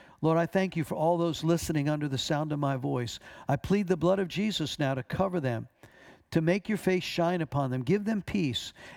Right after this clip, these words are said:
Every place where the enemy would try to distort, distract, or confuse, or manipulate, or bring fear, we shut all that down in the name of Jesus. We stand under the Psalm ninety-one promise. We stand under the Deuteronomy twenty-eight covenant promise.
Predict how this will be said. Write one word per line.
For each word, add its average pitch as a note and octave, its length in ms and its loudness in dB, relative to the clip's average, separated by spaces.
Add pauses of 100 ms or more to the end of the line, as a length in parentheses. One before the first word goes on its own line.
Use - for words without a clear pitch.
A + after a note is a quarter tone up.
Every G#3 220 2
place G#3+ 340 0
where F#3 80 2
the F3 140 2
enemy F3+ 260 2
would C#3+ 160 -2
try E3 180 2
to D#3 120 -2
distort, C#3+ 640 -4
distract, D#3+ 520 -2
or D3 60 -6
confuse, D3 680 -2 (260)
or D#3 100 0
manipulate, D3 760 0
or C3+ 100 -2
bring E3+ 240 0
fear, E3+ 400 -2 (260)
we G3 100 2
shut A3 260 2
all G3+ 160 4
that G3+ 180 0
down G3 220 2
in D#3 100 0
the D#3+ 100 2
name F3 220 2
of F3 100 0
Jesus. C3+ 440 -4 (220)
We G3 120 2
stand G3+ 400 0
under F3+ 220 0
the D3+ 80 0
Psalm E3+ 340 0
ninety-one D#3+ 560 0
promise. G#3 540 -4 (640)
We E3+ 100 4
stand F3+ 360 2
under E3+ 160 2
the D3 120 -2
Deuteronomy E3 560 0
twenty-eight E3 520 0
covenant G3 420 0
promise. A3 640 -4